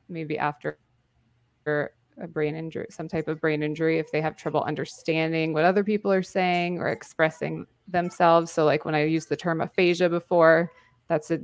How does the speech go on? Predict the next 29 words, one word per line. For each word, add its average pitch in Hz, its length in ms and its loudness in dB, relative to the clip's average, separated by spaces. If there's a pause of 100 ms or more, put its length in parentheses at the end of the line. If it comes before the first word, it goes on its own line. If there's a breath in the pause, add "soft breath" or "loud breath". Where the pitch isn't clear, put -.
(180)
difficulty 175 560 0
with 160 120 -2
language 165 680 0 (460 soft breath)
after 160 520 0
a 180 100 -2
brain 165 240 0
injury. 165 480 0 (520 soft breath)
Um, 185 560 6 (420)
and 190 640 2 (560)
we 190 180 0
also 180 360 2
work 180 440 -4 (120)
on 165 500 -4 (180)
swallowing. 180 720 0
So 170 140 -6
people 170 320 -4
ha-, 160 280 0
can 175 160 -6
have 165 220 -2
difficulty 165 480 -4
chewing 165 420 -2
and 160 100 -6
swallowing. 160 560 0
I 160 80 -2
think, 165 260 4
Laura, 160 580 4
you 160 200 -2
had 160 200 0
maybe 165 400 0